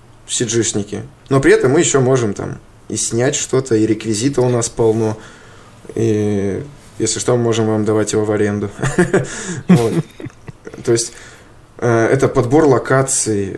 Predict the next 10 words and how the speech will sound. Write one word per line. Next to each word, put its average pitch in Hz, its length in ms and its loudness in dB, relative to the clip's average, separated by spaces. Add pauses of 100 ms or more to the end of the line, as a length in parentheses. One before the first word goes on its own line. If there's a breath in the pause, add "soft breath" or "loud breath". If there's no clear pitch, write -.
это, 117 920 2
ну, 131 200 0
сценарий 117 720 -2
сам, 101 560 -4 (180)
подготовка 117 1120 0 (340)
реквизита, 104 1000 -4 (720)
там, 92 200 -10
вс-, - 180 -12 (280)
координирование 117 1120 2
всех. 107 460 -2